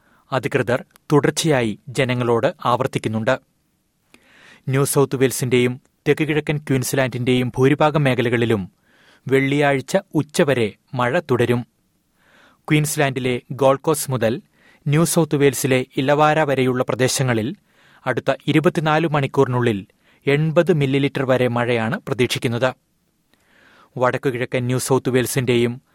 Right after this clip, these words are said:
ഹണ്ടർ മേഖലയിലെയും വലിയ ഭാഗങ്ങൾ വെള്ളപ്പൊക്ക നിരീക്ഷണത്തിൽ തുടരുകയാണ്. മഴക്കെടുതികൾ ദിവസങ്ങളോളം നീണ്ടുനിൽക്കുമെന്ന്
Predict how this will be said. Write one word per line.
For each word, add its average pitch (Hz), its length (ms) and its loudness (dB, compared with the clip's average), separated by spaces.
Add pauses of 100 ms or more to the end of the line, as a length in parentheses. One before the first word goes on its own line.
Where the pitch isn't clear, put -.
(200)
ഹണ്ടർ 139 300 -4
മേഖലയിലെയും 127 680 0
വലിയ 139 320 0
ഭാഗങ്ങൾ 123 440 -4 (500)
വെള്ളപ്പൊക്ക 135 520 -2 (160)
നിരീക്ഷണത്തിൽ 135 580 -2 (100)
തുടരുകയാണ്. 123 540 0 (920)
മഴക്കെടുതികൾ 147 800 -2
ദിവസങ്ങളോളം 147 720 2
നീണ്ടുനിൽക്കുമെന്ന് 135 960 -2